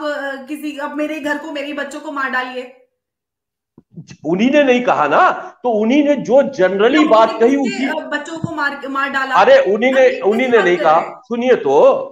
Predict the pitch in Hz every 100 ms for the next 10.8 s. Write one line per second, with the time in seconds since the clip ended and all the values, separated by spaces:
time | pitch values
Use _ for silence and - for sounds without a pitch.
0 | - _ - 139 139 180 214 196 135 135
1 | - 151 127 107 110 233 175 214 233 190
2 | 165 104 110 - _ _ _ _ _ _
3 | 190 208 214 214 - _ _ - 190 185
4 | 185 175 165 160 143 123 107 101 - _
5 | _ - 208 226 185 170 220 185 214 254
6 | - - 180 160 175 196 202 190 196 165
7 | 160 185 185 180 175 220 220 - - 151
8 | 175 175 170 156 156 117 110 147 143 151
9 | 143 151 147 151 156 135 127 139 147 139
10 | 127 120 120 120 110 104 104 -